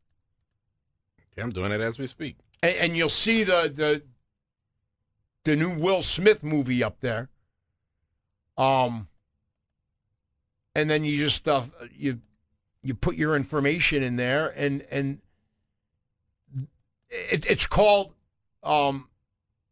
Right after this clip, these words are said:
Speaker 2: Sacred Motivation. That's the new Will Smith movie. And it's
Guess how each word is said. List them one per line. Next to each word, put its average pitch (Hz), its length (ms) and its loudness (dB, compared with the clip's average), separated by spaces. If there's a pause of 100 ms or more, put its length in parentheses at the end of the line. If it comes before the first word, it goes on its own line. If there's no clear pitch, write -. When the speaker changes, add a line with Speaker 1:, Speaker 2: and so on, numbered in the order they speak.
(260)
Speaker 2:
Sacred 220 760 2
Motivation. 160 880 0 (1300)
That's 151 280 -2
the 170 100 0
new 165 200 0
Will 147 280 4
Smith 147 440 -2
movie. 107 420 -6 (1600)
And 143 160 2
it's - 260 -2